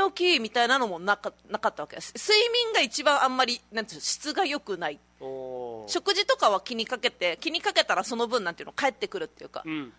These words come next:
Speaker 1: あ、やっぱり食事って大事なんだな、運動って大事なんだなって思うけど、睡眠に関しては、なんかこう、いろいろやってみても、あ、すごい効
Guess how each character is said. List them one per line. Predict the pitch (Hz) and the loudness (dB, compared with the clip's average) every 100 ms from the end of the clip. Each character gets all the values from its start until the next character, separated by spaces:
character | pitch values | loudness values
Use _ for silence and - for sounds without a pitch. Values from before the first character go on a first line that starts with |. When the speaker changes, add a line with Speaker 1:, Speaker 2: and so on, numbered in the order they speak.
| _ | _
Speaker 1:
あ、 | 214 - - | 0 2 0
や | |
っ | 254 | 2
ぱ | 349 | 4
り | 311 | 4
食 | 254 247 | 0 -2
事 | 233 | -2
っ | |
て | 233 | 0
大 | 214 214 | 4 4
事 | 214 | 2
な | 208 | -2
ん | 165 | -2
だ | |
な、 | 160 | -2
運 | 220 226 | -2 2
動 | 247 | 0
っ | 247 | 0
て | |
大 | 196 202 | 2 2
事 | 208 | 2
な | 220 | -2
ん | 170 | 0
だ | |
な | 185 | 0
っ | 220 | 0
て | 208 | -2
思 | 196 | -4
う | |
け | 180 165 | -6 -4
ど、 | 190 160 - - | -2 -4 -8 -14
睡 | - 403 403 | 0 4 4
眠 | 440 392 | 2 -2
に | 392 | -2
関 | 453 381 | 0 0
し | - | 0
て | - | -2
は、 | 170 170 151 - _ _ _ | 2 2 2 -4 _ _ _
な | 262 | -6
ん | |
か | 220 | -2
こ | 220 | 2
う、 | 208 | 4
い | |
ろ | 294 359 | 4 6
い | |
ろ | 359 | 6
や | 311 | 6
っ | 320 | 4
て | _ 392 | _ 0
み | 392 | 0
て | 370 370 | 0 -2
も、 | 370 523 247 - _ _ _ _ _ _ _ _ | 2 2 2 -2 _ _ _ _ _ _ _ _
あ、 | - - - - | 4 4 0 -16
す | - - | -8 0
ご | 349 | 2
い | |
効 | 381 | 2